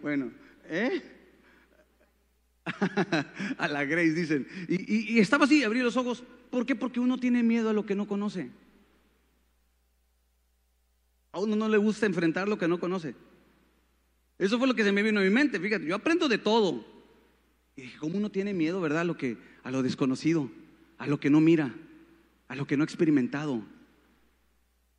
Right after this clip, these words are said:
La otra vez se me acerca una hermana, me dice, "Pastor, vaya a orar a mi casa porque se ap-, se aparece un fantasma".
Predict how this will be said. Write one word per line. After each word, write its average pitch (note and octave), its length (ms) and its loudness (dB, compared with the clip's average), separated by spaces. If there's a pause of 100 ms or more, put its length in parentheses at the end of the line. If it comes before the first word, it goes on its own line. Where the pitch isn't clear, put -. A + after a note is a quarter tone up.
(720)
La C3+ 80 -8
otra C#3+ 180 -2
vez C#3 100 -2
se D3+ 60 2
me C#3 100 6
acerca D#3 260 -2
una C#3+ 100 2
hermana, D3 280 2
me D3 100 2
dice, C#3+ 100 -4
"Pastor, D#3+ 280 -4
vaya E3+ 200 4
a - 20 2
orar E3 140 2
a - 20 0
mi D3+ 120 0
casa E3 300 -4 (280)
porque D#3 600 0
se - 120 -2
ap-, C#3 80 0 (240)
se - 160 0
aparece C3+ 360 -2
un C3+ 80 4
fantasma". C3 680 -2